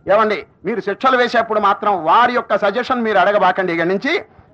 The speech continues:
మీరు నా నరకానికి వెళ్తావా, వైకుంఠానికి వెళ్తావా, వాళ్ళనేమిటి అడిగేది, ఆ శిక్ష ఎట్లా ఉందో మీరే అమలు చేసుకోండి" అన్నట్టు.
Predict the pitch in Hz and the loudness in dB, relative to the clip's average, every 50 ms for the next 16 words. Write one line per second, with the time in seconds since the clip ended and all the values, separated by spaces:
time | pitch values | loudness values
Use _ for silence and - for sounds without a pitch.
0 | _ _ 170 214 226 196 190 190 190 202 196 185 185 208 208 214 208 202 196 202 | _ _ -6 -4 -2 -2 0 2 2 2 2 2 0 0 2 2 2 2 2 0
1 | 196 190 185 185 196 196 196 190 190 190 196 196 190 185 190 185 175 180 170 170 | -2 0 2 2 2 4 4 2 2 0 -2 -4 -4 -2 -2 -2 -2 -4 -6 -6
2 | 180 170 131 147 185 202 220 233 226 226 226 226 208 208 214 247 269 220 - - | -6 -4 0 0 0 0 2 0 0 0 0 0 0 0 0 -2 -4 -4 -8 -10
3 | - _ - _ 151 160 156 - 175 - - 226 220 - 214 214 214 220 220 180 | -14 _ -20 _ -12 -10 -10 -10 -10 -6 -4 -4 -2 0 0 0 0 -2 -4 -4
4 | 160 190 233 240 233 202 180 208 214 202 196 190 180 - 190 175 175 170 165 151 | -4 -2 0 2 2 2 2 2 0 0 0 -2 -2 -2 -2 -4 -2 -2 -2 -2
5 | 147 143 139 - 131 | -2 -4 -6 -6 -10